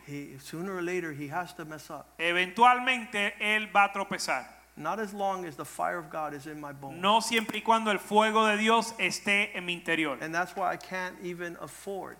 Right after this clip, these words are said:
Speaker 2: Por eso no puedo dar el lujo,
Speaker 1: for one second
Speaker 2: ni por un segundo,
Speaker 1: to contemplate foolishness.
Speaker 2: contemplar la necedad.
Speaker 1: Perhaps he can be tricked.
Speaker 2: Tal vez puede ser engañado.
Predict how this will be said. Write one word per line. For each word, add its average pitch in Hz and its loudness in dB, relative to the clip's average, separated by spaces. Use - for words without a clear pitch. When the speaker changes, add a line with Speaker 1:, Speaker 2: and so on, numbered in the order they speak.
Speaker 2:
Por 180 4
eso 208 2
no 208 4
puedo 214 4
dar 208 8
el 208 0
lujo, 151 2
Speaker 1:
for 151 -6
one 190 -6
second 196 -8
Speaker 2:
ni 226 2
por 233 6
un 262 2
segundo, 208 2
Speaker 1:
to 147 -8
contemplate 165 -8
foolishness. 143 -12
Speaker 2:
contemplar 185 4
la 190 4
necedad. 151 0
Speaker 1:
Perhaps 196 4
he 208 -2
can 196 -6
be 175 -4
tricked. - -8
Speaker 2:
Tal 180 6
vez 220 2
puede 196 4
ser 196 2
engañado. 180 0